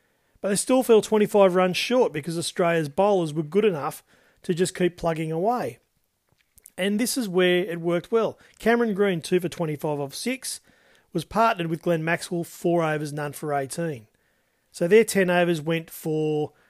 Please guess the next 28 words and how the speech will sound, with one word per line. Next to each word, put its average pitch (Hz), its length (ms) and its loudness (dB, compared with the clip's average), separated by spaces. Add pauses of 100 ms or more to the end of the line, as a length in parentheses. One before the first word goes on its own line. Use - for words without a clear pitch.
(160)
what's - 180 -12
that, 156 180 -2
forty-three 175 640 0
runs 185 300 -2
for - 120 -10
two 180 260 0
wickets. - 420 -2 (320)
Perfect. - 540 2 (420)
That's 226 320 -4
what 185 120 -6
Australia 151 420 -4
needs 143 260 -6
in 131 80 -12
that. 117 200 -14 (260)
Sean 247 280 2
Abbott, 180 320 2
brilliant 190 320 2
again, 165 340 2
two 185 200 0
for 170 120 -8
thirty-one 151 480 -4
off 135 160 -8
ten. 165 420 -6 (600)
Uh, 147 460 -6 (300)
I 190 120 -4
just - 340 -4
think 233 260 -4
that 185 180 -4